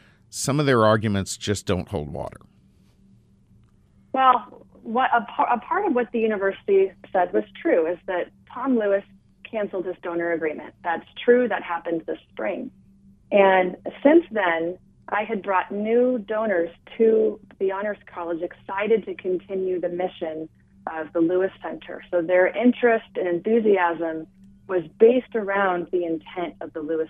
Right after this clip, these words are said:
Speaker 2: Center, and that included things like traditional American values, hard work, personal responsibility, civic duty, faith, family, and community service, and also entrepreneurship, career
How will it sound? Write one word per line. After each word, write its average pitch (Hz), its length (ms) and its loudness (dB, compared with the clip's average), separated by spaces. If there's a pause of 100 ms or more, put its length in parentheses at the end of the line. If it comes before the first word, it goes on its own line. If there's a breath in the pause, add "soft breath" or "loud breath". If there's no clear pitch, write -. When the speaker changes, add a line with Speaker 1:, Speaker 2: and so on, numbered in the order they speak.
(120)
Speaker 2:
Center, 151 260 -14
and 156 120 -10
that 170 160 -2
included 165 540 -4
things 151 280 -14
like 156 200 -12
traditional 160 540 -8
American 151 460 -10
values, 151 580 -4 (560 soft breath)
hard 190 380 4
work, 165 320 2 (100)
personal 190 360 0
responsibility, 165 1080 -4 (440 soft breath)
civic 185 320 -4
duty, 170 320 2 (100)
faith, 170 260 -2 (200)
family, 165 340 -10
and 156 180 -12
community 156 380 -8
service, 208 280 0 (640)
and 214 100 0
also 185 480 4
entrepreneurship, 160 920 -4
career 160 340 0